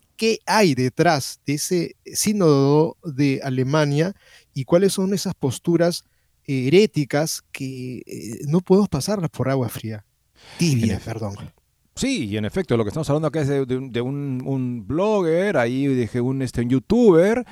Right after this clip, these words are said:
Speaker 2: que, eh, ha manifestado, eh,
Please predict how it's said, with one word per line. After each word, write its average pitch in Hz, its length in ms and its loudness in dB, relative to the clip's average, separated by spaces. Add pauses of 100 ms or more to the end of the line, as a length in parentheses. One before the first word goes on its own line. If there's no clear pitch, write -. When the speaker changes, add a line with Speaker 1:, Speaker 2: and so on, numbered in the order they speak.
(260)
Speaker 2:
que, 113 560 2 (540)
eh, - 460 -12
ha 127 100 0
manifestado, 147 720 0 (380)
eh, - 260 -12